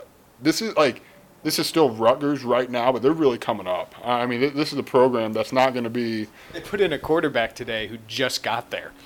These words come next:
Speaker 2: Like, he just got, like, he's just a seventeen-year-old, I believe. Uh, he got in for a play and made a fourth down convert. What, what a
Speaker 1: Huge.
Speaker 2: play
Speaker 1: Maybe the play of
Speaker 2: that
Speaker 1: the game.
Speaker 2: was.
Speaker 1: May-, honestly, maybe the play of the game because
Speaker 2: Gavin Wimsatt.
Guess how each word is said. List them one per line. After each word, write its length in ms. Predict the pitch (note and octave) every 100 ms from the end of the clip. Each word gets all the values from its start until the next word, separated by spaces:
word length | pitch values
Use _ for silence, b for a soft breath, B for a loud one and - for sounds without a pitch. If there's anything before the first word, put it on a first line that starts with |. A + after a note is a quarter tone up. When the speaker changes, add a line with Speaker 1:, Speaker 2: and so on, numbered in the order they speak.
| B
Speaker 2:
Like, 100 | D#3+
he 180 | D#3 G#3
just 380 | D#3 F3 F3+ F3+
got, 140 | D#3+
like, 140 | C#3+ C#3+
he's 120 | D#3
just 140 | D3
a 80 | A#2
seventeen-year-old, 880 | - D3 D3+ C#3+ C#3 C#3+ D#3+ E3 E3
I 20 |
believe. 400 | D#3+ E3 E3+ F3+ B B B
Uh, 80 | B2
he 80 | C#3
got 160 | D3
in 100 | C3+
for 160 | C#3 D#3
a 60 | D3+
play 280 | D3+ E3
and 200 | D3 C#3+
made 160 | C#3 D3+
a 60 | C#3+
fourth 260 | D3 C#3
down 180 | D3 C#3
convert. 380 | C3 A#2+ C3 E3
What, 200 | E3 D#3+
what 200 | F3 F#3+
a 40 |
Speaker 1:
Huge. 160 | F3 E3+
Speaker 2:
play 360 | D3+ D#3+ A#2 C3+
Speaker 1:
Maybe 160 | F3+
the 80 | D3+
play 160 | D#3 B2+
of 60 |
Speaker 2:
that 60 | C3+
Speaker 1:
the 60 |
game. 160 | B2 G2
Speaker 2:
was. 120 | -
Speaker 1:
May-, 320 | C3+ D#3+ C#3+ C#3 -
honestly, 400 | D#3 E3+ - C#3
maybe 240 | B2+ B2+
the 100 | A#2+
play 280 | - C3 B2
of 100 | A#2
the 80 | A2+
game 260 | A2+ G#2+ G#2
because 220 | - B2
Speaker 2:
Gavin 420 | D3 D3+ D#3+ C3
Wimsatt. 640 | C#3+ D#3 C#3+ A2+ E2+ -